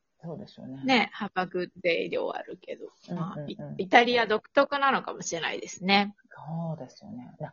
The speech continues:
Speaker 1: な-、なので、
Speaker 2: どうなんだろう。
Speaker 1: イタリアに来られた時に、最初に、まあ、ボンジョルノで会って、さようならって意味でボンジョルノも使われるので、あの、びっくりして、
Speaker 2: うん。
Speaker 1: ね、もう、もう一度挨拶を、<laughs> 挨拶が始まって、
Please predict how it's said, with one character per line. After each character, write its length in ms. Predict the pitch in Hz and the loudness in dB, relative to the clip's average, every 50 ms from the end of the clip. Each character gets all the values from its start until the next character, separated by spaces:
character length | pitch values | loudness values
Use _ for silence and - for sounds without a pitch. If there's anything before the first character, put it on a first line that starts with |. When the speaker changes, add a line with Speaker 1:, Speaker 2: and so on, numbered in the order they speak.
| _ - - - - - | _ -20 -20 -20 -10 -2
Speaker 1:
な-、 120 | - 190 185 | 0 2 4
な 0 | |
の 100 | 170 156 | 4 4
で、 60 | 151 | 2
Speaker 2:
ど 40 | 151 | 0
う 40 | |
な 60 | 160 - | 0 4
ん 20 | |
だ 120 | 208 202 | 6 6
ろ 40 | 190 | 6
う。 40 | 202 | 8
Speaker 1:
イ 20 | 202 | 6
タ 20 | 208 | 6
リ 0 | |
ア 60 | 208 | 6
に 260 | 202 202 202 208 208 | 8 8 6 6 4
来 80 | - 214 | 6 6
ら 100 | 214 220 | 6 6
れ 80 | 214 | 6
た 100 | 214 185 | 4 2
時 220 | 180 175 - 165 160 | 0 0 0 0 0
に、 280 | 170 175 170 165 160 | 2 2 2 0 0
最 220 | 160 185 170 160 165 | 0 2 2 2 2
初 120 | - 175 | 0 0
に、 80 | 165 165 | 0 0
ま 100 | 160 151 | 0 0
あ、 40 | 147 | 0
ボ 220 | 135 143 156 156 | -2 -2 0 0
ン 100 | 160 156 | 0 0
ジ 80 | 151 170 | 0 0
ョ 60 | 165 | 0
ル 80 | 165 160 | 0 0
ノ 160 | 147 135 135 | -2 -2 -2
で 120 | 139 139 | -4 -2
会 180 | - 147 139 139 | -2 -4 -6 -6
っ 40 | - _ _ | -8 _ _
て、 200 | - 269 247 220 | -2 0 0 0
さ 160 | 208 214 196 175 | 2 4 4 6
よ 160 | 180 180 180 | 8 6 6
う 40 | 180 | 6
な 120 | 180 175 | 4 6
ら 100 | 196 233 | 6 6
っ 120 | 247 - | 4 4
て 80 | - 190 | 0 -2
意 40 | 170 | 0
味 100 | 160 147 | 0 0
で 80 | 151 | 0
ボ 160 | 143 160 160 156 | 0 0 0 0
ン 60 | 147 | 0
ジ 80 | 160 | -2
ョ 40 | 156 | -2
ル 100 | 151 147 143 | -2 -2 -4
ノ 160 | 139 139 139 | -6 -8 -8
も 140 | 147 143 - | -10 -12 -16
使 200 | - - - 160 | -14 -8 -2 0
わ 80 | 147 147 | 0 2
れ 120 | 147 151 | 0 0
る 100 | 147 139 | -2 -4
の 140 | 143 143 143 | -6 -4 -2
で、 240 | 151 147 143 147 - _ _ _ _ _ _ _ _ | 0 0 0 0 -2 _ _ _ _ _ _ _ _
あ 80 | - 139 | -14 -12
の、 220 | 135 131 131 131 135 | -10 -10 -10 -6 -2
び 100 | 143 185 | -2 -2
っ 20 | - | -2
く 160 | _ - 254 | _ -2 2
り 100 | 202 185 | 2 2
し 140 | - - 226 | 0 4 6
て、 0 | |
Speaker 2:
う 120 | 226 226 214 | 6 6 6
ん。 160 | 196 202 202 - _ _ _ _ _ _ - | 4 2 -4 -10 _ _ _ _ _ _ 0
Speaker 1:
ね、 180 | 233 226 - - | 2 2 2 2
も 440 | 165 208 - - - - 190 190 156 | 0 0 0 0 -2 2 2 2 2
う、 40 | 151 | 4
も 200 | 165 185 208 185 | 6 6 6 8
う 40 | 202 | 6
一 160 | 190 - 175 | 4 4 4
度 160 | 156 175 160 - - - - 254 214 - | 4 4 4 4 0 -8 -8 -6 0 4
挨 160 | 220 240 247 - | 6 6 6 6
拶 420 | 208 208 - - 240 190 170 156 | 4 2 2 4 4 2 4 2
を、 140 | 147 - - _ _ - | 2 -2 -6 _ _ -2
<laughs> 460 | 571 587 - 605 571 - - 330 294 254 | 2 6 10 10 10 10 8 2 2 8
挨 160 | 160 180 196 | 10 10 8
拶 220 | 202 - - 175 156 | 8 6 -4 0 2
が 100 | 147 143 | 2 2
始 260 | - - - 202 196 | 4 4 6 6 8
ま 120 | 202 202 | 6 6
っ 60 | 196 | 4
て、 260 | - 208 190 180 - | 6 6 6 6 6